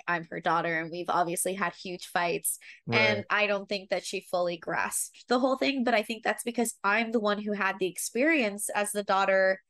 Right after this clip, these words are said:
Speaker 2: Hmm.
Speaker 1: versus her at, like, I don't know if she fully connected with the mother role, because I feel like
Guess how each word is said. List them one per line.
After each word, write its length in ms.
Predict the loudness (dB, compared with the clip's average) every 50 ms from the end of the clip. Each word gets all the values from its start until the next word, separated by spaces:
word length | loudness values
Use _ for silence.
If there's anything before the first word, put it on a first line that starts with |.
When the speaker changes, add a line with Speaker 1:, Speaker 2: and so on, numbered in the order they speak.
| _ _ -2
Speaker 2:
Hmm. 340 | 0 2 2 2 2 0 -2 -6 -8 _ _
Speaker 1:
versus 680 | -6 -2 2 2 2 2 0 -2 0 0 0 -2 -4 -4 -2
her 360 | 2 4 4 6 6 4 4 2
at, 200 | 0 0 0 -2 0 0
like, 160 | 0 0 2 0
I 120 | 0 0 0
don't 200 | -2 -4 -4 -4
know 380 | -2 0 2 4 4 4 4
if 120 | 2 0 -2
she 200 | -8 -12 -12 -14 -14 -8 -4
fully 280 | -2 -2 0 -2 -2
connected 600 | -4 -8 -12 -8 -6 -6 -6 -6 -6 -4 -4 -2 -2
with 220 | -2 -2 -2 -2 -6 _ _ _ _ _ _ _ _ _ _ _ 0
the 80 | 0
mother 280 | 2 4 4 6 6 6
role, 180 | 6 6 4
because 200 | 4 0 0 0
I 80 | 0 0
feel 160 | 0 2 0
like 180 | 0 0 -2